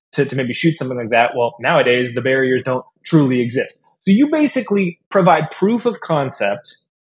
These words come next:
without any type of investment required from the senior leader or the church. A-, and you're not gonna be able to see, like, the, the full realized version of what you want to be done, but you need to demonstrate that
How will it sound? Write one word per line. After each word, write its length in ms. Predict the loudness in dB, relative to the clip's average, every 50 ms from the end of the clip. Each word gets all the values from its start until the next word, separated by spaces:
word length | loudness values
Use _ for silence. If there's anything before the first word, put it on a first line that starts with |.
| _ _ 0
without 360 | 2 2 4 4 4 2 2 0
any 320 | 0 2 2 2 2 0
type 220 | 0 2 2 2 2
of 100 | 0 -4
investment 480 | -4 0 0 0 0 0 -4 -8 -8 -8
required 500 | -10 -8 -4 0 2 2 4 2 0 -2
from 120 | -6 -8
the 80 | -8 -8
senior 320 | -8 -6 -6 -6 -6 -6
leader 180 | -6 -6 -6 -6
or 140 | -8 -8 -10
the 100 | -10 -12
church. 420 | -12 -14 -16 -18 -18 -20 -20 -20 _ _ _ _ _ _ _ -4
A-, 40 | -2
and 180 | 0 2 2
you're 100 | 4 4
not 240 | 4 4 2 2 2
gonna 140 | 0 0 0
be 100 | 2 2
able 160 | 2 2 0
to 80 | -2 -4
see, 260 | -4 -4 0 2 2
like, 200 | 2 2 2 0 -4 _
the, 200 | -2 0 0 0 -2 -4 -12 _ _ -4
the 80 | -4 -4
full 480 | -4 -6 -6 0 2 4 4 4 4
realized 600 | 4 4 4 4 6 6 6 4 4 2 0 -2 -6 _ _ -14
version 640 | -12 -12 -8 -2 2 4 4 6 6 4 4 4 2
of 120 | 2 2
what 160 | 2 2 2 2
you 120 | 2 0
want 220 | 2 0 -2 -4 -4
to 120 | -6 -4
be 140 | -4 -2 0
done, 260 | 0 0 0 0 -2 -4 -10 _ _ _
but 100 | -6 -2
you 140 | 2 4 4
need 400 | 6 6 4 4 4 2 0 0
to 80 | 0 -2
demonstrate 800 | 0 2 2 2 2 2 0 -2 -4 -2 0 2 2 2 0 -2 0
that 180 | 2 2 2